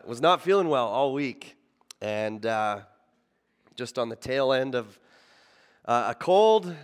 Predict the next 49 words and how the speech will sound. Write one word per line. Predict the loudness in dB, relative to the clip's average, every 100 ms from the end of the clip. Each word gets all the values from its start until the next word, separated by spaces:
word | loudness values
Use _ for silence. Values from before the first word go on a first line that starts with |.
| -14
and | -6 -6
I | -6
thought, | -2 0 0 -2
"Well, | -4 -2
as | -2 -4
long | -2 -2 -4
as | -2
I | -2 -2
don't | -2 -2 -2 -4
get | -8 -8
excited | -8 -6 -4 -4 -6
and | -8 -6
yell | -6 -4 -6
and | -8
scream, | -14 -10 -6 -4 -6 -8 _ -20 -20 _
uh, | -8 -4 -4 -4
I | -8
should | -6 -4 -4
be | -4 -8
<laughs> | -8
able | -8
to | -10 -10
preach," | -6 -6 -6 -10 -18 -20 _
which | -10 -8
if | -10
you | -6
don't | -4 -4 -2
know | -2 -2
me, | -2 -4
that's | -4 -8
like, | -10
uh, | -10 -14 _ -16
it's | -16 -10
gonna | -10 -10
be | -12
impossible. | -12 -10 -10 -14 -14 -10 -10 -12 -20 -20 -20 -20 -20 -4
Um, | 2 4 4 4 0 -6 -12 _ -2 -2 -4
<clears throat> | -12 _ _
and | 4 4 2 2
I'll | 0
just | -2 -4
give | -2
a | 0
little | 0 -2
disclaimer. | -8 -4 -2 -2 -4
I | -2 -2
wrote | 0 0 -2
this | -8
sermon, | -4 -4 -2 -2 -4 -6